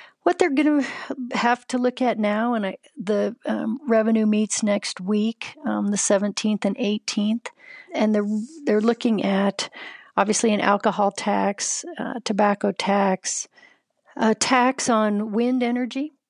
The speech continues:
uh, or, and, uh, any sort of production of electricity. They're gonna look at repealing tax exemptions, uh, for new wind turbines, and we're gonna have to look at property tax increases. It's,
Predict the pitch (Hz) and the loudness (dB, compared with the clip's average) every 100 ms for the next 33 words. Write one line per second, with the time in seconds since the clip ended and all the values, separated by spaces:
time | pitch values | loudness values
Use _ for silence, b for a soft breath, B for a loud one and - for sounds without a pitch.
0 | - 214 202 196 196 - - 208 196 196 | -4 -2 0 -2 -4 -4 -2 -2 -2 -4
1 | 202 220 320 220 196 - 226 233 - 220 | -6 -8 -6 -4 -2 2 2 2 2 0
2 | 202 - 214 190 190 - 202 190 190 - | 0 0 2 2 2 -2 0 2 0 -2
3 | - 196 - 208 220 226 B B B B | -4 -2 -2 -2 -2 -4 B B B B
4 | - 247 208 185 226 208 196 202 226 202 | -2 2 2 2 2 2 2 0 4 2
5 | 196 202 - - 220 226 233 240 254 254 | 2 -4 -4 -4 0 2 2 2 0 -2
6 | - 208 - 190 185 175 190 208 - 285 | -2 -2 -2 -4 -2 0 0 -2 0 2
7 | 285 269 - - B B B - 214 208 | 2 0 -4 -6 B B B -2 2 2
8 | - - - 202 202 202 208 196 208 262 | 0 -4 0 2 4 4 2 0 -4 0
9 | 220 226 - 240 233 277 311 - - - | 2 2 0 0 2 2 0 -2 -4 -10
10 | b b b - 226 202 202 196 - _ | b b b -2 2 2 2 2 -2 _
11 | 214 226 214 208 254 _ _ 233 196 190 | 0 2 4 0 -4 _ _ -2 0 0
12 | - 196 185 - - - 180 185 - - | 0 0 0 -2 -2 -2 -2 -2 -4 0
13 | 202 185 - - - - - 180 - 98 | 0 0 -2 -2 -2 -2 -2 0 0 0
14 | - - - B B B B - 277 - | 0 -2 -4 B B B B -8 -6 -4